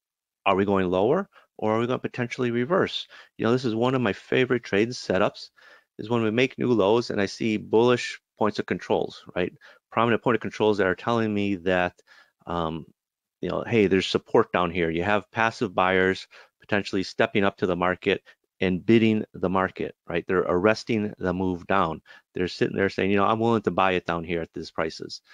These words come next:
right? And then you start seeing aggressive buying coming in, in the form of imbalances, right? You see this bar's got one, two, three, four imbalances. You even have a stacked imbalance here. Then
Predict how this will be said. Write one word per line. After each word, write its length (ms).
right? 260
And 120
then 100
you 100
start 220
seeing 380
aggressive 580
buying 280
coming 260
in, 180
in 100
the 100
form 280
of 100
imbalances, 720
right? 200
You 80
see 240
this 180
bar's 240
got 200
one, 220
two, 200
three, 240
four 320
imbalances. 720
You 80
even 140
have 100
a 40
stacked 380
imbalance 400
here. 260
Then 320